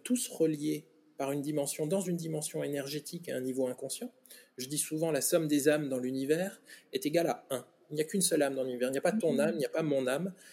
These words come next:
Speaker 1: C'est la même chose qui anime nos sacs de viande et de, et d'os, en fait. Et l'ego est ce programme qui vient se greffer sur ce,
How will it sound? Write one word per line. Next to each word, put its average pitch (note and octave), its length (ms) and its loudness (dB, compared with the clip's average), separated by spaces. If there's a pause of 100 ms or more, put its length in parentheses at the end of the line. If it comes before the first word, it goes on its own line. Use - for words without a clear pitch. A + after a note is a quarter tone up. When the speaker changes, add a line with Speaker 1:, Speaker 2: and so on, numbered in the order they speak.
(140)
Speaker 1:
C'est - 220 2
la C3+ 100 6
même F#3 160 4
chose F#3 500 0 (380)
qui F3 200 4
anime F#3+ 380 4
nos D#3+ 140 4
sacs - 520 -2
de D#3 100 2
viande F3+ 420 2
et E3+ 100 4
de, D3+ 320 0
et E3+ 80 0
d'os, D3 320 4
en - 100 -14
fait. - 380 -16 (680)
Et D3+ 160 6
l'ego F3+ 540 4
est D3 60 2
ce - 160 -2
programme F3+ 600 0 (200)
qui F3 120 -6
vient E3 180 0
se - 220 2
greffer D3 640 0 (1040)
sur - 300 -2
ce, C3 460 2